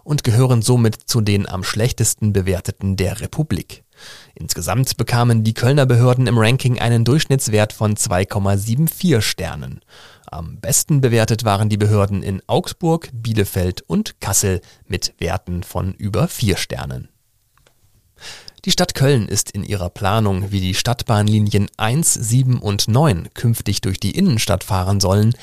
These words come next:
einen Schritt weitergekommen. Das Verkehrsdezernat hat dem politischen Begleitgremium für den Ausbau der sogenannten Ost-West-Achse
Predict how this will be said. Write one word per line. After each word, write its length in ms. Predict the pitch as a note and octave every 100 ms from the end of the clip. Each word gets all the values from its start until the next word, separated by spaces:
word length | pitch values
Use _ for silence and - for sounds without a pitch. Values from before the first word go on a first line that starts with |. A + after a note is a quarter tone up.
| - - _
einen 240 | - F3+
Schritt 380 | E3 - - -
weitergekommen. 680 | - F#2 - - - D2 - _ _ - - - -
Das 240 | - -
Verkehrsdezernat 1000 | - - B2+ C#3+ B2 - A2 G#2 G2+ -
hat 260 | B2+ - -
dem 180 | C3+
politischen 600 | C3 C#3 F3 - - D#3
Begleitgremium 1080 | C3 A#2+ G2 A2 - - G#2+ G2 F#2+ F#2+ F#2
für 120 | -
den 140 | F#2+ F#2+
Ausbau 520 | F2+ B2+ - G2+ G2
der 180 | G#2+ F#2
sogenannten 600 | G#2 G#2+ G2 F#2 - F#2+
Ost-West-Achse 1000 | - G#2 - G#2 - - A2 - -